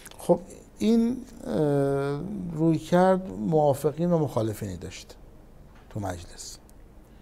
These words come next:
و وقتی که مطرح می‌شه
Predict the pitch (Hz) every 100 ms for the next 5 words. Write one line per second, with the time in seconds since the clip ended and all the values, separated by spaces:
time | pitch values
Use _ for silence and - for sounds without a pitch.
0 | - - - - - - - - - -
1 | - 147 151 147 143 135 131 208 208 233
2 | 233 220 190 180 180 175 165 - 190 196
3 | 196